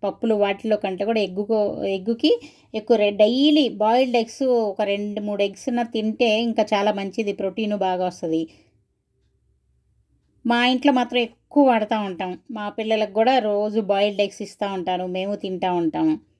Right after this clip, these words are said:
చాలా చాలా మంచిది, తప్పకుండా మీరు కూడా తినండి. ఇదేమి నాన్ వెజ్కి లెక్కేం రాదులేండి, ఎవరైనా తినొచ్చు. ఈ రోజుల్లో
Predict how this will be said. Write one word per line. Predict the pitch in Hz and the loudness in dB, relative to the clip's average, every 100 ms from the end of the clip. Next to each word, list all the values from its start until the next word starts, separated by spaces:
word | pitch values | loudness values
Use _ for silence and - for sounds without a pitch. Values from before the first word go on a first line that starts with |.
| _ _ _ _ _ _ _ _ _ - | _ _ _ _ _ _ _ _ _ 0
చాలా | 202 208 233 | 2 4 2
చాలా | 233 208 214 | 2 0 0
మంచిది, | 196 170 185 220 285 | -4 -8 -6 -4 -4
తప్పకుండా | 208 - 208 254 254 233 | -6 -6 -4 -2 0 0
మీరు | 214 214 | 0 0
కూడా | 233 | 0
తినండి. | 226 208 208 233 | 0 -4 -4 -2
ఇదేమి | 254 226 247 | 0 2 4
నాన్ | 247 202 220 | 2 0 2
వెజ్కి | 269 247 262 247 233 220 | 0 0 -2 0 2 2
లెక్కేం | 208 208 240 240 | 0 -4 -4 -2
రాదులేండి, | 214 208 214 226 208 214 | 0 -2 0 -2 -2 -2
ఎవరైనా | 208 185 185 202 220 220 | -2 -2 0 0 2 -2
తినొచ్చు. | 196 196 180 - 220 | -4 -6 -8 -6 -4
ఈ | 233 | 0
రోజుల్లో | 208 220 233 240 214 | 2 2 2 4 4